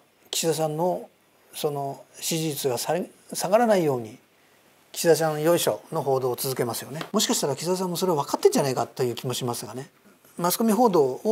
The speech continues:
に携わってる人たちってのは、意識してるかしてないかは別として、日本というもの、日本という国家の弱体化、これが正義だと思ってますから、そう考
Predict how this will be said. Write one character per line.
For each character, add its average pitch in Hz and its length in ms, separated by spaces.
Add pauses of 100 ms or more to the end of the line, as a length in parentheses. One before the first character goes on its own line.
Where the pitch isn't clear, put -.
(120)
に 220 120
携 202 240
わ 202 80
っ 196 60
て 156 100
る 147 60
人 156 120
た 147 140
ち - 140
っ 123 40
て - 160
の 175 80
は、 135 240 (200)
意 247 100
識 226 220
し - 120
て 220 80
る 202 100
か 208 200
し - 100
て 214 60
な 202 100
い 196 80
か 180 100
は 202 60
別 147 180
と 139 80
し - 80
て、 123 300 (680)
日 214 100
本 277 220
と 233 140
い 208 80
う 190 220
も 185 120
の、 180 340
日 190 120
本 277 160
と 220 80
い 190 40
う 165 60
国 208 200
家 - 180
の 147 240
弱 156 240
体 220 200
化、 190 300 (460)
こ - 100
れ 247 100
が 240 280
正 277 180
義 208 100
だ 147 100
と - 100
思 123 80
っ - 40
て - 80
ま 117 80
す - 80
か 117 80
ら、 113 180
そ 294 260
う 285 80
考 285 100